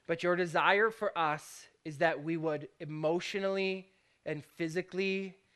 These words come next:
and mentally be strong. That you gave us keys and skills in order to love the life that we have. You know, one of the things that I know, so you could open up your eyes. One of the things that I tell people all the time,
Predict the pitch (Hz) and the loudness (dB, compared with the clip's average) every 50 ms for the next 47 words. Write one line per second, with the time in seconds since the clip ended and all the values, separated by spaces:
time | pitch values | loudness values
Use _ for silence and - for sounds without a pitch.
0 | _ _ _ 151 151 147 147 143 147 151 165 170 - - 165 156 147 139 139 139 | _ _ _ -4 -4 -4 -4 -2 -2 -2 -2 -2 -4 -6 -6 -6 -4 -6 -6 -8
1 | 127 - - - 139 131 123 120 113 117 113 _ _ _ _ _ _ _ _ _ | -8 -10 -8 -6 -6 -6 -6 -8 -12 -16 -20 _ _ _ _ _ _ _ _ _
2 | _ _ _ _ _ _ _ _ _ _ - _ _ _ 175 180 156 151 147 170 | _ _ _ _ _ _ _ _ _ _ -20 _ _ _ 2 2 2 0 -2 0
3 | 202 226 247 240 175 190 190 185 180 165 170 165 170 170 - - - - - 175 | 0 0 0 -2 0 0 2 2 2 2 4 2 2 2 -2 -12 -18 -14 -10 -8
4 | 170 175 185 202 208 196 - - - - _ _ - 156 156 147 - - - - | -6 -4 -4 -6 -6 -8 -10 -14 -16 -20 _ _ -8 -8 -8 -8 -12 -16 -8 -4
5 | 180 185 180 156 139 131 135 143 - - - - _ _ _ _ _ _ _ _ | 0 2 2 2 2 0 -4 -8 -12 -16 -18 -20 _ _ _ _ _ _ _ _
6 | _ - _ - 160 156 160 156 160 160 151 - - - 160 147 147 143 143 139 | _ -20 _ -8 -6 -2 0 0 0 0 -2 -4 -8 -8 -6 -6 -4 -4 -6 -8
7 | 135 - _ _ _ _ _ _ _ 135 147 151 147 147 156 170 170 160 156 185 | -10 -14 _ _ _ _ _ _ _ -6 0 2 4 4 4 2 0 -2 0 0
8 | 180 156 147 151 147 143 135 131 - - - 139 135 104 117 127 127 127 120 117 | 0 2 2 0 0 0 0 -4 -8 -12 -12 -12 -12 -10 -10 -10 -10 -10 -8 -8
9 | 123 117 113 104 101 - - - - _ _ _ _ _ _ _ _ _ _ _ | -8 -8 -8 -10 -14 -20 -20 -20 -20 _ _ _ _ _ _ _ _ _ _ _
10 | _ _ _ _ _ _ _ _ _ _ _ _ _ _ _ _ _ _ _ _ | _ _ _ _ _ _ _ _ _ _ _ _ _ _ _ _ _ _ _ _
11 | _ _ _ _ _ _ _ _ _ 165 175 185 180 185 196 214 240 247 - - | _ _ _ _ _ _ _ _ _ 0 2 4 6 6 6 6 4 2 2 2
12 | 220 202 196 165 165 160 151 151 147 135 - 165 147 147 139 127 127 131 117 123 | -2 -2 0 2 2 2 2 0 -2 -4 -6 -6 -4 -4 -4 -4 -8 -10 -10 -8
13 | 120 123 117 107 95 - - _ - 156 175 208 214 214 233 214 202 170 170 170 | -8 -6 -6 -8 -10 -14 -18 _ -4 0 2 2 2 2 2 0 0 2 2 2
14 | 156 147 - 170 165 156 170 165 147 143 135 143 143 139 143 - 156 131 117 110 | 2 2 0 -2 -2 -2 -2 -2 -2 0 2 2 0 0 -2 -6 -6 -6 -6 -8
15 | 117 123 | -10 -16